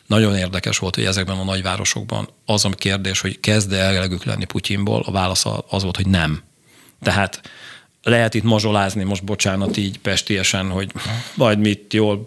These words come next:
kitaláljuk Párizsban, Brüsszelben,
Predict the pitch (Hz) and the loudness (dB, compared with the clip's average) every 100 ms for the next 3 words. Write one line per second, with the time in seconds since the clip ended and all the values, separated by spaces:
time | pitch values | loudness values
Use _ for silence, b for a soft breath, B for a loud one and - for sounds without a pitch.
0 | - 104 110 101 92 92 92 - 98 95 | -4 -2 2 2 2 0 -2 0 0 0
1 | 92 101 92 98 95 - 95 92 95 98 | -4 -4 -4 -2 0 0 0 -2 -4 -6
2 | 101 | -8